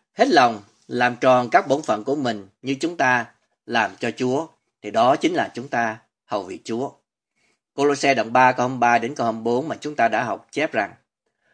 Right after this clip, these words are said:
bất cứ làm việc gì, các anh chị em hãy hết lòng mà làm như làm cho Chúa, chứ không phải làm cho loài người. Hãy biết rằng các anh chị em sẽ bởi Chúa mà được cơ nghiệp làm phần thưởng, vì các anh chị em phụng sự Chúa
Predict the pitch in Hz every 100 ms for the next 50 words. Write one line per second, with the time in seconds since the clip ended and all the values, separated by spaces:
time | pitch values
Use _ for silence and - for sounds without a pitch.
0 | _ 226 226 226 196 123 110 107 120 113
1 | 107 101 _ - 175 135 123 131 117 101
2 | 135 226 131 107 104 101 101 95 - 131
3 | 123 113 101 - 107 120 117 160 - _
4 | _ _ - 170 160 139 123 143 117 101
5 | 127 120 104 98 101 92 _ _ _ _
6 | _ _ _ - - 190 214 127 113 107
7 | 175 143 127 131 135 131 - 117 143 120
8 | 123 147 160 202 117 107 104 156 151 117
9 | 110 120 107 104 110 98 101 98 123 165
10 | _ _ _ - 104 120 113 - 175 139
11 | 117 117 123 127 - 101 107 - 98 98
12 | 123 135 170